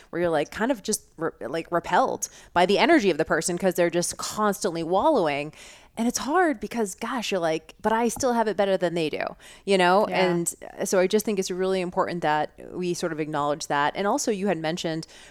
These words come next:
Speaker 1: grieving the, the part of that person. And also for them, if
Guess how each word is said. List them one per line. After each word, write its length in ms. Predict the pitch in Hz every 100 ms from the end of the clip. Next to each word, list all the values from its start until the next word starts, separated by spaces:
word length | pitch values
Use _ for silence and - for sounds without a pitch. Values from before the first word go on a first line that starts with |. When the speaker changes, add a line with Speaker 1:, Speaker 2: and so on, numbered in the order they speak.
| -
Speaker 1:
grieving 760 | 175 175 196 214 180 156 160 160 - _ -
the, 400 | 185 156 139 -
the 100 | 185
part 320 | - 190 180
of 80 | 170
that 180 | 156 -
person. 600 | - 196 - 160 151 151 - - - 214
And 160 | 220
also 540 | 233 320 - 294 214 -
for 260 | - 226 202
them, 560 | 190 247 330 269 220 - _ -
if 360 | 196 - -